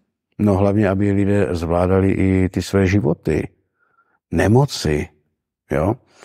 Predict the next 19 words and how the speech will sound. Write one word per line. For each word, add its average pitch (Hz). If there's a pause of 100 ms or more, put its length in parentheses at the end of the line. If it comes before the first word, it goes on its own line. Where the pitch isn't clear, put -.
(360)
Protože 90
dívej 143
se, - (120)
jsou 127
lidi, 104 (200)
co -
jsou 101
zdraví 76 (380)
a 87
vůbec 139
se 101 (100)
jich 76
netýkají 90
tyto 76
věci, - (1400)
protože 80
žijou 80
pro 78
sebe. -